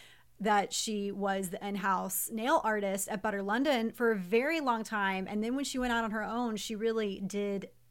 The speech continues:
that. So, um, anyways, I have, I have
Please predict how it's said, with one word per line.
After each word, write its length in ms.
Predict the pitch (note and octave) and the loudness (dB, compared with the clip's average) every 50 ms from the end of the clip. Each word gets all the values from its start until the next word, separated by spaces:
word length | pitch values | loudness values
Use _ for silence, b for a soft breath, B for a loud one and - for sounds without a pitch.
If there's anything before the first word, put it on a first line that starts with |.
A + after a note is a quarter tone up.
| - - - F#3+ F#3 F3 F3 F3 F3 | -20 -14 -12 -10 -10 -10 -12 -8 -2
that. 640 | F3+ F3+ C#4+ C4+ G3 G3+ A#3+ - - - - - - - b b b b b b b b b b | 6 8 10 10 10 8 4 -2 -4 -6 -6 -6 -6 -12 b b b b b b b b b b
So, 880 | - - - - - C4+ B3+ A#3 A3+ A3+ A#3 A#3 A3+ A3+ A3+ A3+ - - | -4 -2 -2 0 4 4 6 6 8 8 8 6 6 6 4 4 4 4
um, 320 | A3 A3 A3 A3+ A3 G#3+ G3 | 6 6 6 6 6 2 0
anyways, 520 | G#3+ G#3 F#3+ D#3+ D3 B2 D3+ F3+ - - - | -4 -6 -4 -4 -4 -4 -4 -4 -4 -4 -4
I 120 | G#3 G#3+ | -4 -2
have, 300 | G3+ A3 A3 G#3+ F#3 - - - - - | -2 0 -2 -2 -2 -4 -10 -18 -8 -6
I 80 | A3 A3 | -4 -2
have 320 | A#3 A3+ G#3+ G3+ F#3 F#3+ | 0 -2 -2 -2 -4 -8